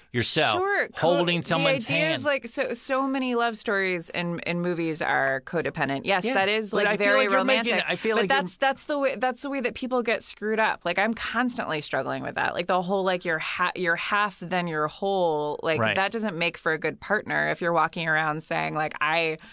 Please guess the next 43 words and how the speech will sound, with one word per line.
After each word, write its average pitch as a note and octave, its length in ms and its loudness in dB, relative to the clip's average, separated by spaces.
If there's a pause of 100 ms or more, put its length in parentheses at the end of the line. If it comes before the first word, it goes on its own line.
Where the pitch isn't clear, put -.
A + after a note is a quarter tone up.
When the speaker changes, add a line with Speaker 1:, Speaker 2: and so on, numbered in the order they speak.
Speaker 1:
I'm F#2+ 140 -4
Speaker 2:
I - 40 -4
Speaker 1:
half. F#3 160 4
Speaker 2:
really G#3 260 2
need, G#3 220 -2
like, G3 160 0
I'm F#3+ 140 0
a F3+ 60 0
half F3+ 300 -2
person. F#3 400 -2
All D#3+ 100 2
I E3 140 0
need F3 220 0
is, D#3+ 160 -2
like, D#3+ 100 0
Speaker 1:
So - 140 0
Speaker 2:
somebody D#3+ 220 2
Speaker 1:
when E3+ 80 4
Speaker 2:
else F3 100 -2
Speaker 1:
somebody G#3+ 320 2
Speaker 2:
to G3 40 0
complete B3+ 140 -2
Speaker 1:
said, E3+ 260 4
Speaker 2:
me." D#3+ 120 -6
Speaker 1:
if, D3 140 -4 (500)
what'd C3+ 200 2
you E3 60 -2
say? F#3 240 -2 (320)
Complete B2+ 280 -2
me? E3 80 -4
Speaker 2:
When G3+ 120 0
you, G#3+ 200 2
when G#3+ 160 0
you're G#3 140 2
looking G#3+ 320 -2
for G3+ 100 -4
somebody F#3+ 340 0
else F3+ 200 0
to F3 80 -4
co-, E3+ 160 -2
complete - 420 -10
you, E3 260 0
Speaker 1:
Yeah. D#3 180 -2